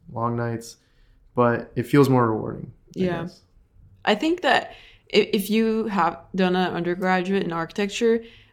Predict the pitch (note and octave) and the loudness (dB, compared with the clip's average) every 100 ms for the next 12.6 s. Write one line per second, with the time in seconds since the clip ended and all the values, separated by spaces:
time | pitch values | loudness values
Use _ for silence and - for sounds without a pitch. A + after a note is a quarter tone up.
0 | - F3+ E3+ F3 F#3 F3+ E3 D#3+ - - | -4 2 2 0 -2 0 0 -2 -8 -18
1 | - F#3+ E3+ D#3 E3+ F#3+ G#3 G#3 - F3+ | -6 -2 0 0 0 4 4 2 2 0
2 | D#3 D#3+ D#3+ F3+ G#3 G3+ F#3+ F3 E3+ F#3 | 0 -2 -2 0 0 0 -4 -4 -6 -6
3 | F3 F3 E3+ D#3+ - - G3+ A3+ A#3+ A3+ | 0 0 0 -2 -6 -2 4 8 8 6
4 | F#3+ - E3+ D#3+ D#3 D#3+ E3+ - E3+ E3+ | 0 -2 -6 -4 -2 -2 -4 -8 -4 -2
5 | E3+ E3+ F#3 D3+ - - F3 G3 F#3+ F3+ | -2 0 0 -2 -8 -4 -2 2 0 2
6 | F#3+ F3+ F#3 - - - G#3 G#3 F#3+ F3 | 2 2 0 -6 -10 0 4 4 2 -2
7 | E3+ - - - - C3+ G2 G3 - A2+ | -4 -6 -10 -14 -10 -6 -4 -4 -4 2
8 | G#2 G#2+ - - G3 A3 A#3 B3+ A#3+ G#3+ | 2 2 -4 -6 0 4 6 6 4 2
9 | - F#3+ F#3 D#3+ - D#3+ F3 E3+ F#3 - | 2 0 2 0 -2 -4 -2 -4 -8 -16
10 | - _ - F3+ C#3+ - - _ - F#3 | -20 _ 2 4 2 -2 -18 _ 2 2
11 | F#3 F#3+ F3+ - F3+ E3+ - F3 D#3+ F3+ | 4 2 0 -2 -2 -2 -2 -6 -6 0
12 | F#3 G3+ D#4 F4 E4+ | 4 4 2 0 0